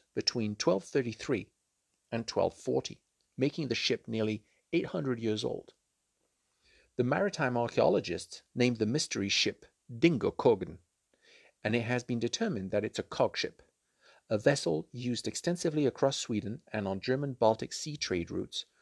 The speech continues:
from the early twelfth century onward, said Staffan van Arben. Seams between the wooden planks of the Swedish cog ship were found to be sealed with moss, which is a typical design feature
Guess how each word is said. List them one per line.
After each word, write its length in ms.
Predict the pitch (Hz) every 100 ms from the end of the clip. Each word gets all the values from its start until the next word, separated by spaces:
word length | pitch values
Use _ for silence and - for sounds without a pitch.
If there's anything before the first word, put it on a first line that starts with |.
| _ _
from 160 | - 104
the 120 | 110
early 280 | 139 151 170
twelfth 340 | 170 139 131 -
century 460 | 127 107 - 92 -
onward, 480 | 110 104 87 - -
said 260 | - - -
Staffan 420 | - 117 - 90
van 160 | - 92
Arben. 380 | 104 95 - - _ _ _ - - - -
Seams 720 | - - 165 185 196 202 - _ _ -
between 380 | 123 - 127 117
the 80 |
wooden 340 | 104 117 156 120
planks 480 | - 92 95 - -
of 200 | 113 92
the 80 | 90
Swedish 380 | - 101 90
cog 320 | - - 127 -
ship 260 | 101 - _ _ _
were 140 | - 135
found 340 | - 185 185
to 80 | 156
be 120 | 135
sealed 480 | 120 - 185 101 98
with 180 | 117 101
moss, 540 | 110 120 90 - - - -
which 200 | 110 -
is 140 | 113
a 60 | 104
typical 400 | - 185 185 156
design 480 | 127 113 135 139 131
feature 500 | - 95 - 95